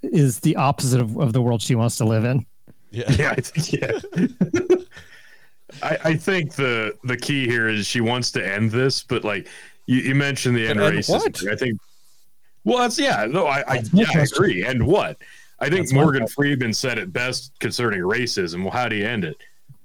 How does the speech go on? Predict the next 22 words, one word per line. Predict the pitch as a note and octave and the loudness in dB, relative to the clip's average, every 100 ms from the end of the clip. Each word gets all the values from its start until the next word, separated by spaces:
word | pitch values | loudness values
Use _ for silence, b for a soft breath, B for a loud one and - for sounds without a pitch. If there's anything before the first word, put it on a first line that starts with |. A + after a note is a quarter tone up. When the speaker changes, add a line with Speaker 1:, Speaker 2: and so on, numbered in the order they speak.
| - - | -20 -6
Speaker 3:
Well, | A2 | -2
you | A#2 | -2
stop | - D3 - | 0 -2 -2
talking | - E3 D#3 F#2+ | -2 -2 -2 -6
about | D#2 C#2+ C#2 | -6 -8 -10
it. | - - - - - D3 | -18 -20 -20 -20 -8 -4
And | C3+ | -2
this | E3 F3+ | 0 0
is | E3 | -2
a | C#3+ | 2
perfect | D#3 C#3 C#3+ | 2 2 -2
example | B2 - B2+ D#3 A#2 | -4 -2 -4 -2 -2
of | F2 | -2
that. | - - - - - - - - - - | -6 -10 -16 -20 -20 -20 -20 -20 -10 2
You | G#3 F3+ | 6 6
have | F#3+ E3 | 6 4
these | F3 B2 | 2 0
bullshit | C#3 E3 F3+ G#3 C#3+ | 2 2 2 0 0
writers | A#2+ D3+ B2+ G#2 G2+ C3 B | 0 0 0 0 -2 -6 B
with | D3 C#3+ | -2 0
these | B2+ A2+ - | 0 -2 0
narrow-minded | B2 A#2+ C#3 F#3+ F#3 D3 C3 C3 A#2+ A#2+ A2+ | 0 2 4 4 4 4 2 0 0 0 -2